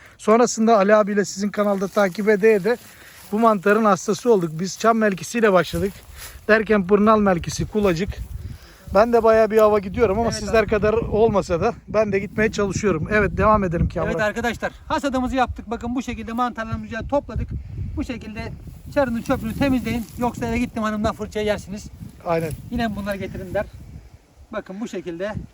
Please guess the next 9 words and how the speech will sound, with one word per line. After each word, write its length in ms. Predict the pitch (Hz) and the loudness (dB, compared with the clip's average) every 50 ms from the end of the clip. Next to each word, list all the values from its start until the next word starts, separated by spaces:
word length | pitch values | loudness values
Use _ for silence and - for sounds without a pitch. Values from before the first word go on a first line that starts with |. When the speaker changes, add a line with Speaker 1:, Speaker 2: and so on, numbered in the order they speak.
| _ - | _ -10
Speaker 2:
toplayıp, 440 | 262 233 - - 180 185 196 - - | -10 -10 -10 -10 -10 -10 -10 -8 -2
sepet 380 | - 294 285 - 294 294 - | 0 0 2 2 0 0 0
önemli 320 | 277 269 269 269 262 269 269 | 0 0 2 2 4 4 4
arkadaşlar. 420 | 262 240 254 262 233 - 254 220 | 4 2 2 0 0 0 -2 -4
Sepet 400 | - - 233 226 - 254 254 - | -4 -4 -8 -4 -4 -4 -2 0
olmadan 400 | 247 254 247 233 233 240 240 226 | 0 0 0 0 0 -2 -2 -2
mantar 300 | 220 226 226 220 - 233 | -2 -4 -6 -4 -4 -4
avına 160 | 226 226 233 | -4 -4 -6
gitmiyoruz. 440 | 220 226 - - 220 226 220 226 196 | -8 -8 -10 -10 -8 -8 -8 -10 -10